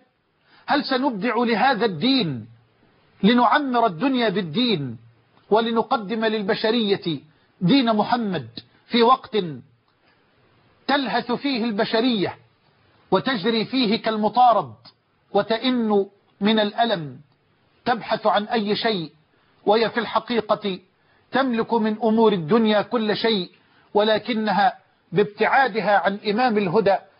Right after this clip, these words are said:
ومصباح الدجى الإمام الأعظم والرسول الأكرم فقدت كل شيء،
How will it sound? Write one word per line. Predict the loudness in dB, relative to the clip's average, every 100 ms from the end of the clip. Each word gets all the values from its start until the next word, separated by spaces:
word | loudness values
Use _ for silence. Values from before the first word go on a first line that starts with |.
| _ 0
ومصباح | 0 0 0 4 4 2
الدجى | -4 -2 0 2 0 _ _ _ -6
الإمام | -6 -2 0 2 2
الأعظم | 0 2 2 2 0 2
والرسول | 0 2 0 2 2
الأكرم | 2 -2 0 0 0 -4 _ 0
فقدت | 0 2 -4 -4
كل | -6 -4 -4
شيء، | -4 -4